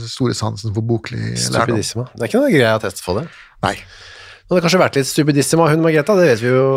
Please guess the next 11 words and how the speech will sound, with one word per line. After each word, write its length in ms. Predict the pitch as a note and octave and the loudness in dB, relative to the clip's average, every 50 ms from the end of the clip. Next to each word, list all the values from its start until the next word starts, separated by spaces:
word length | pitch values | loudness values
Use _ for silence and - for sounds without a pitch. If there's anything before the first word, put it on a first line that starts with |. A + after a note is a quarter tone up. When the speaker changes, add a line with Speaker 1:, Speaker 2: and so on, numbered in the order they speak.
| C3+ C#3 | 0 -2
Speaker 2:
ikke. 300 | C3+ - - - F3+ G3+ G3 - - - - - - - - - | -2 -4 -2 -2 -2 -2 -2 -4 -12 -20 -20 -18 -18 -10 -2 0
Speaker 1:
Eh, 160 | C3 A#2+ A#2+ A#2+ C3 - - | 2 2 2 2 -2 -6 -6
det 180 | C#3+ A#2+ B2+ A#2+ | -2 0 2 2
virker 340 | D3 C3 G#2 - - G2+ G2+ | 2 2 0 -2 -4 -6 -2
som 120 | A2 B2+ | 0 0
om 100 | C3 B2+ | 0 0
hun 240 | B2+ F#2+ F#2+ A#2 A#2+ | -2 -2 -2 -2 0
heller 300 | G#2+ F#2 G#2 A2 B2+ C#3 B2 | 0 0 0 0 0 -2 -2
ikke 160 | - A#2 A2+ G#2+ A2 A2+ A2+ G#2+ | -2 0 0 0 0 -2 -4 -4
var 200 | G#2+ A2 A2+ A#2 | -4 -4 -4 -2
noe 240 | A#2 A#2 A#2 A#2 | -2 -2 -2 -2